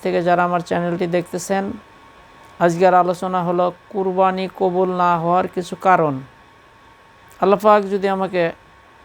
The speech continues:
তৌফিক দান করেন, মুক্ত ছাড় কিছু আলোচনা করব ইনশা আল্লাহ। প্রিয় দেশবাসী এবং দেশের বাহির থেকে যারা আমার চ্যানেলটি দেখতেছেন এবং দেখবেন, অত্যন্ত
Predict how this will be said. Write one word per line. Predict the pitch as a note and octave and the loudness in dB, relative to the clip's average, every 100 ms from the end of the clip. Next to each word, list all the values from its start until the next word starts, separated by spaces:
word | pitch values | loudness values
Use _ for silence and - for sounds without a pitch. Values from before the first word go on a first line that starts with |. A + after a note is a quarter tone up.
| - - - | -20 -20 -4
তৌফিক | F#3+ F#3+ G3+ G3 | 0 0 0 0
দান | F#3 F#3+ | 2 0
করেন, | F#3+ F#3+ G3+ G3 | 2 2 4 0
মুক্ত | F#3+ - - | -4 -6 -8
ছাড় | - F#3+ F#3 F3 | -4 -2 -2 -4
কিছু | F#3 G3 | -6 -2
আলোচনা | F3+ F3 F3 F3 | 0 0 -4 -4
করব | E3+ F3 E3+ F#3 - | -4 -2 0 0 0
ইনশা | F#3 F3 - F#3+ G3 A#3 - - - - - - | -4 -4 -4 4 4 4 -4 -20 -20 -20 -12 -2
আল্লাহ। | D#3+ D3 C#3+ D#3 C#3+ - - - _ - - - - | 0 0 4 4 4 -2 -20 -20 _ -20 -20 -20 -4
প্রিয় | G3 G3 | 0 2
দেশবাসী | G3+ G3+ G3+ G#3 G#3+ | 2 2 0 0 0
এবং | G3+ G3+ F#3 | -2 -2 -2
দেশের | F#3 G3 | -4 -4
বাহির | F3+ F3+ F#3+ - | -2 -2 -2 -4
থেকে | F#3+ F3+ | -2 0
যারা | F3+ F3 | 2 2
আমার | F3 | 0
চ্যানেলটি | E3+ F3 E3+ E3+ F3 | -2 -4 -2 -4 -2
দেখতেছেন | F3 E3 F3 E3+ F#3 F3 | -2 -4 -6 -6 -4 -2
এবং | E3+ E3+ E3 | -2 -2 -2
দেখবেন, | E3+ D#3+ F3 F3+ G#3 - - - - - - - - - - - - - | -2 2 0 0 -8 -18 -20 -20 -20 -20 -20 -20 -20 -20 -20 -20 -20 -2
অত্যন্ত | F#3+ F#3 A3 G#3+ G#3+ G#3 F3 | 0 2 2 2 2 2 2